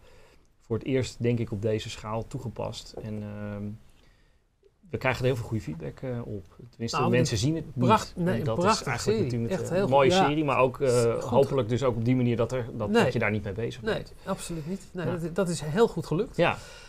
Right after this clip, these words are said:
Speaker 2: Eh, een beetje gelijk naar de tweede stelling. Ik
Speaker 1: Ja.
Speaker 2: weet niet in hoeverre jij zelf aan die, eh, eh, effecten hebt meegewerkt, maar ik heb als tweede stelling staan, "Ik maak liever dan dat ik leiding geef."
Speaker 1: Ja, dat is wel een goeie, ja.
Speaker 2: Ja?
Speaker 1: Ja, ja, goed, dat
Speaker 2: Dat
Speaker 1: is wel
Speaker 2: hoor ik
Speaker 1: iets waar
Speaker 2: namelijk
Speaker 1: je
Speaker 2: vaak, dat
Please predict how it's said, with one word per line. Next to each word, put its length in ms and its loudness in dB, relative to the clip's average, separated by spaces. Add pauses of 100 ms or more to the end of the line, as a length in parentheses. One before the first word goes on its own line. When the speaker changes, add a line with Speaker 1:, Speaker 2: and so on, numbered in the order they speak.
(220)
Speaker 2:
Eh, 320 6 (140)
een 100 -4
beetje 280 4
gelijk 240 4
naar 120 4
de 100 -4
tweede 280 2
stelling. 380 2
Ik 80 -2
Speaker 1:
Ja. 100 8
Speaker 2:
weet 40 8
niet 160 0
in 100 2
hoeverre 260 4
jij 120 6
zelf 400 6 (180)
aan 240 -2
die, 240 -2
eh, 280 -2
eh, 220 -6
effecten 380 0
hebt 120 -2
meegewerkt, 480 0
maar 140 0
ik 120 -2
heb 140 0
als 120 -2
tweede 240 4
stelling 260 4
staan, 220 2
"Ik 100 0
maak 320 8
liever 360 0
dan 120 0
dat 120 2
ik 120 0
leiding 360 2
geef." 320 -4
Speaker 1:
Ja, 220 4
dat 140 2
is 80 -6
wel 140 0
een 60 0
goeie, 400 2
ja. 220 -6
Speaker 2:
Ja? 220 0 (480)
Speaker 1:
Ja, 200 8
ja, 240 8
goed, 180 -2
dat 120 4
Speaker 2:
Dat 100 6
Speaker 1:
is 60 6
wel 80 12
Speaker 2:
hoor 80 12
ik 60 8
Speaker 1:
iets 100 8
waar 80 10
Speaker 2:
namelijk 220 8
Speaker 1:
je 60 8
Speaker 2:
vaak, 160 8
dat 120 4